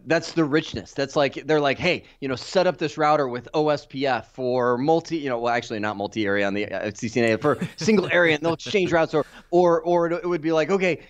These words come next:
you know, Bob can't access the internet, you troubleshoot," and you're literally pulling up console windows, and you're like, "Show this, show that." And they were good. I mean, th-, like, they were really good. Like, you would finish that exam, and you're like, you're like, "Man,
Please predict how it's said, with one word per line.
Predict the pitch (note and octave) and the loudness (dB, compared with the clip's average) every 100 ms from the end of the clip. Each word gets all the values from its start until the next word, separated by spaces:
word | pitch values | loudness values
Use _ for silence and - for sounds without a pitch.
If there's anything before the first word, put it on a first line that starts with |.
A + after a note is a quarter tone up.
| - | -6
you | D3+ | 0
know, | C#3+ B2 - _ - | 0 0 -6 _ -8
Bob | B2 F#3 F#3 D#3 | 0 4 4 2
can't | F#3 F3 | -2 -2
access | E3+ E3+ E3 D3 | -2 -4 -6 -6
the | D3+ D#3 | -2 0
internet, | F3 C#3+ B2+ B2+ - | 2 2 0 -4 -16
you | D#3+ | -16
troubleshoot," | D3 - - G3+ F3+ - D3+ | -14 -12 -2 2 2 0 0
and | F3 | 4
you're | F#3+ | 4
literally | F3+ G#3+ F3+ D3+ | 6 4 4 2
pulling | - G3 F3+ | 0 0 2
up | E3 E3 | 2 0
console | - F3 G#3 C#3+ A#2+ | -2 -2 -2 -2 -4
windows, | A2+ A2+ | -4 -4
and | |
you're | C#3+ | -2
like, | C3+ A#2 | -2 -2
"Show | - D#3 B2+ | 0 2 4
this, | A#2+ A2+ | 0 -6
show | - D#3+ D3 | -6 -2 0
that." | B2+ A#2+ - - - | 0 -2 -6 -14 -2
And | F3 | 2
they | E4+ | 4
were | G#4 E3 G#2+ - | 6 4 -2 -4
good. | E3+ A#3+ C3+ | 2 4 2
I | A#2 | 0
mean, | G#3 A3 G3+ | 0 0 -4
th-, | F3 F3+ | -6 -4
like, | F3+ | 0
they | A#3+ | 2
were | C#4 | 2
really | F3+ D3 F3+ G#3 | -2 0 2 2
good. | D#3 G#3+ F3 | 0 2 2
Like, | C3 C3 | 0 -2
you | B3 | -2
would | F#3 | -2
finish | - F#3 G3+ | -4 -4 0
that | F#3+ D3+ | 0 0
exam, | A#2+ C#3+ F#3+ | 0 0 0
and | |
you're | D#3+ | 2
like, | C#3 A#2+ - - - _ | 2 2 -2 -20 -20 _
you're | - D3+ | -2 2
like, | C#3 - | 0 0
"Man, | F3+ D4+ F4+ F#2+ | 2 2 2 -2